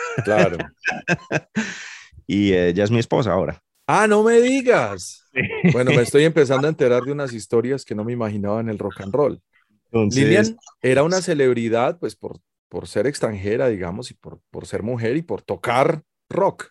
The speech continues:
Speaker 1: en la
Speaker 2: Eso.
Speaker 1: ciudad de Medellín.
Speaker 2: Entonces, ellas, ellos estaban en la banda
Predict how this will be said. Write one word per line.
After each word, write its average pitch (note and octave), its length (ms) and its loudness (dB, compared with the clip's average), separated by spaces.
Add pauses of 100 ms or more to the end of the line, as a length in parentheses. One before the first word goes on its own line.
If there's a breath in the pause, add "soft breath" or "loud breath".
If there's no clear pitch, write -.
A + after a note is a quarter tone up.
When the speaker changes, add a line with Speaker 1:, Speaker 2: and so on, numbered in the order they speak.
(280)
Speaker 1:
en A#2 160 -8
la G2 80 -2
Speaker 2:
Eso. - 20 -2
Speaker 1:
ciudad G2+ 240 -2
de G#2+ 80 -6
Medellín. G#2+ 480 -6 (460)
Speaker 2:
Entonces, F#2 680 -2
ellas, G2 340 -2
ellos G2+ 520 0
estaban G2+ 300 -2
en A2 100 0
la F#2 80 0
banda E2 360 -2